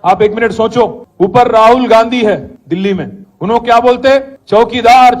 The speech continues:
చోర్ హై" బోల్తే, "చౌకీదార్ చోర్ హై" అంటాడు. మరి ఇక్కడున్న రేవంత్ రెడ్డి ఏమో, "నై నై, చౌకీదార్ నహీ హై ఇనో, చోర్ నహీ హై ఇనో, హమారే బడే భాయ్ హై." చౌకీదార్ చోర్ హై అని ఆయన అంటాడు,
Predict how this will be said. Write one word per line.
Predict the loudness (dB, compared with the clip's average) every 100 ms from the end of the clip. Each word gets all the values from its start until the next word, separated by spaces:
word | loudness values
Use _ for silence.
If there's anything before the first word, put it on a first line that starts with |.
| 0
చోర్ | 2 2
హై" | 0
బోల్తే, | 0 -4 -8 -14 -20 _ -2
"చౌకీదార్ | -2 -2 0 2 2 -4 -18 -6
చోర్ | -2 2
హై" | 2
అంటాడు. | 0 -2 -8 -10 -20 _
మరి | -6
ఇక్కడున్న | -4 -2 -2 -2
రేవంత్ | -2 -2 -2 -4
రెడ్డి | -4 -4
ఏమో, | -2 -2 -4 -8
"నై | -8 -6
నై, | -4 -4
చౌకీదార్ | -2 -2 0 0 0 0
నహీ | -4
హై | -6
ఇనో, | -4 -4 -6 -6
చోర్ | -2 -2 -2
నహీ | -4
హై | -4
ఇనో, | -4
హమారే | -2 -2 -2
బడే | -4 -4
భాయ్ | -2 0 0
హై." | -4 -10 -14 -20 -4
చౌకీదార్ | -2 -2 2 2 2 0
చోర్ | 0
హై | 2 0
అని | 0
ఆయన | -2 -2
అంటాడు, | -2 -2 -2